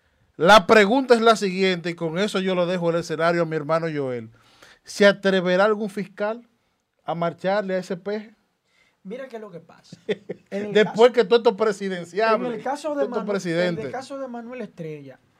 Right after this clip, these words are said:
Speaker 2: Manuel Estrella es el empresario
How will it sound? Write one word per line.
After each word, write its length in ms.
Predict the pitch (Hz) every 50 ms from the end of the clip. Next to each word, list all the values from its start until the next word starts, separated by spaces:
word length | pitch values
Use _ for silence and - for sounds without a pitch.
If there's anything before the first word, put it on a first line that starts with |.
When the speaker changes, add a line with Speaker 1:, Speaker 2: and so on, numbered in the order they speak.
| _ _ _ _ _ _ _ _ -
Speaker 2:
Manuel 360 | 165 175 175 180 202 226 262
Estrella 580 | 247 247 254 214 185 180 175 165 156 170 - - _ _ _ _ _ _ _ - - - _ _ _ _ - -
es 260 | - - 175 151 123 165
el 300 | 196 220 226 220 214 - _ _ _ _
empresario 1000 | - 180 185 175 165 - 180 165 160 - - - - 196 208 196 170 156 147 139